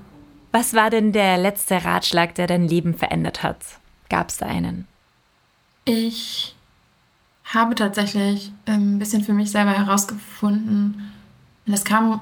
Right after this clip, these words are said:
Speaker 2: relativ spät tatsächlich, aber dass, dass man, ähm, ich glaube, ich hatte das mal irgendwo gelesen. Es war, ich weiß nicht, ob es ein wissenschaftlicher Artikel war oder ob das, ähm, ein Kommentar irgendwie in der Zeitung war, aber ich habe das auf jeden Fall gelesen,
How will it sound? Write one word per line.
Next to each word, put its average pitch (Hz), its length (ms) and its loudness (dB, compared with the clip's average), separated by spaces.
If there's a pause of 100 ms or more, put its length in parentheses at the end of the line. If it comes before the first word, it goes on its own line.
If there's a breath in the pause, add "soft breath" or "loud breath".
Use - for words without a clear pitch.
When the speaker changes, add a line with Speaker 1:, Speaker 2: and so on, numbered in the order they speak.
(100)
Speaker 2:
relativ 220 380 -2
spät 240 360 -2
tatsächlich, 240 420 -6
aber 208 220 0
dass, 208 280 -4
dass 208 200 -4
man, 202 500 0 (580 loud breath)
ähm, 202 320 2
ich 208 80 -4
glaube, 240 180 4
ich 262 80 2
hatte 277 120 -2
das 247 140 -2
mal 233 100 -2
irgendwo 233 200 2
gelesen. 202 580 0
Es 202 140 -4
war, 214 180 -2
ich - 100 -8
weiß 214 140 2
nicht, 214 100 0
ob 202 60 -2
es 208 100 -4
ein 202 100 -2
wissenschaftlicher 208 640 0
Artikel 208 380 -2
war 202 240 2
oder 208 160 -2
ob 202 100 -4
das, 208 220 -2 (600 loud breath)
ähm, 202 420 2
ein 202 60 2
Kommentar 220 460 2
irgendwie 196 160 2
in 196 40 2
der 202 120 0
Zeitung 208 420 0
war, 202 100 -4
aber 202 140 0
ich 208 120 -2
habe 214 140 -2
das 208 160 -6
auf 208 80 0
jeden 220 140 2
Fall 240 140 2
gelesen, 247 600 2